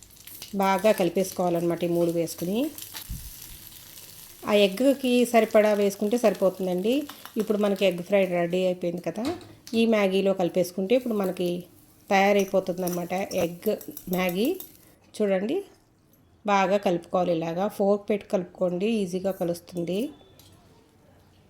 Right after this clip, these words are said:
ఎందుకంటే మ్యాగీ చేసిన వెంటనే వేడివేడిగా తినేస్తేనే బాగుంటుందండి, చల్లారిపోయిందంటే గట్టిగా అయిపోతుంది.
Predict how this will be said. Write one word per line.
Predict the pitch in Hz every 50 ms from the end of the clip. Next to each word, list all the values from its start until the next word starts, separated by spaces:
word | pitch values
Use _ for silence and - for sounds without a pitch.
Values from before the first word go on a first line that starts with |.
| _ _ _ _ _ - - -
ఎందుకంటే | 214 208 202 202 233 233 226 226 226 285 311 320
మ్యాగీ | 277 240 214 208 214 214 220 247 254 269 320 359 330 - -
చేసిన | 226 220 220 220 247
వెంటనే | 247 240 233 220 226 233 247
వేడివేడిగా | 247 220 208 208 208 220 220 214 226 240
తినేస్తేనే | 233 233 220 214 208 - - 226 220 214
బాగుంటుందండి, | 202 190 185 185 190 185 202 180 185 180 180 175 175 175 175 - 202
చల్లారిపోయిందంటే | 196 190 190 208 214 - 220 208 208 214 202 196 190 226 240 277 277 - 196
గట్టిగా | 180 - - 208 214 226
అయిపోతుంది. | 214 202 - 180 175 - - 160 156 160 165